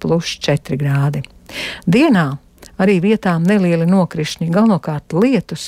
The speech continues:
un slapjš sniegs. Lēns vējš viens pieci metri sekundē. Gaisa temperatūra divi septiņi grādi. Rīgā no nakts otrās puses neliels lietus, iespējams arī slapjš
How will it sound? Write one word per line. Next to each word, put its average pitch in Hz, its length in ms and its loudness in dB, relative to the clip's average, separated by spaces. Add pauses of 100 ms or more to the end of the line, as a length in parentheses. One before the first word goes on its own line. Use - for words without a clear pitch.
un 151 100 -6
slapjš - 460 -8
sniegs. - 420 -4 (640)
Lēns 156 460 2
vējš 220 420 2 (140)
viens 196 340 0
pieci 208 380 0
metri 190 180 -2
sekundē. 165 600 0 (580)
Gaisa 156 400 0
temperatūra 208 800 2 (240)
divi 185 400 0 (220)
septiņi 143 580 -4
grādi. 143 460 0 (1000)
Rīgā 196 480 4
no 208 160 4
nakts 233 240 0
otrās 208 400 0
puses 254 380 -2
neliels 226 420 0
lietus, 180 460 0
iespējams 151 420 -6
arī 151 160 -4
slapjš - 440 -6